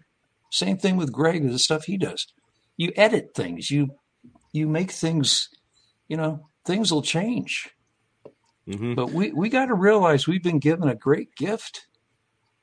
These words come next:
Speaker 1: And it doesn't really matter how,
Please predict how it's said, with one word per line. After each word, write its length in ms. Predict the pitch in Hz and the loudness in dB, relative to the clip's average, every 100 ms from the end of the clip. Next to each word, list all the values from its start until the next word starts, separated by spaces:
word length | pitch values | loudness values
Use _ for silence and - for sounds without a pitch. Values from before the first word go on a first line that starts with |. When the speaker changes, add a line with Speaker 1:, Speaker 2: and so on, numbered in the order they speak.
| _ _ - _ _ _ _ _ _ - | _ _ -18 _ _ _ _ _ _ -6
Speaker 1:
And 520 | 143 139 139 120 - _ _ - - 143 143 - - - _ | 0 2 2 0 -6 _ _ -20 -20 -18 -18 -18 -20 -20 _
it 340 | 156 - 160 | -10 -6 -6
doesn't 300 | 185 233 190 | -4 -2 -2
really 260 | 151 180 156 | -2 0 2
matter 320 | 143 147 143 | 2 2 -2
how, 380 | 120 127 127 95 | -2 -2 -4 -6